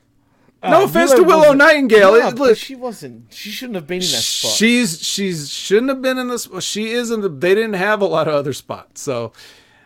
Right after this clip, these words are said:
Speaker 2: I don't know. Um, but yeah, I'm not disparaging Willow at all,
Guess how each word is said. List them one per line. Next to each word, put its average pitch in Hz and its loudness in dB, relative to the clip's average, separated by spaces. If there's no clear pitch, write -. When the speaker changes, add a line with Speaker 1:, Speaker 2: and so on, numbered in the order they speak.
Speaker 2:
I 214 2
don't 180 0
know. - -16
Um, 151 -6
but 196 2
yeah, 190 2
I'm 151 -4
not 214 2
disparaging 180 0
Willow 170 -2
at 123 -8
all, 175 -4